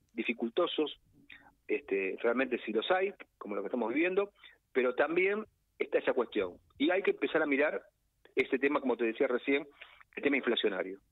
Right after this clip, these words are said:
El tema inflacionario, este, es, es, es,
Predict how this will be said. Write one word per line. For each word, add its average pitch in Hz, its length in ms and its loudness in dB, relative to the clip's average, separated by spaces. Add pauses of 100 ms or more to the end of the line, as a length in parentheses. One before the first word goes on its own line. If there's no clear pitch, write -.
(140)
El - 80 -8
tema 143 140 2
inflacionario, 175 760 0 (640)
este, 113 420 0 (140)
es, 135 60 -4 (120)
es, 135 140 2 (260)
es, - 120 0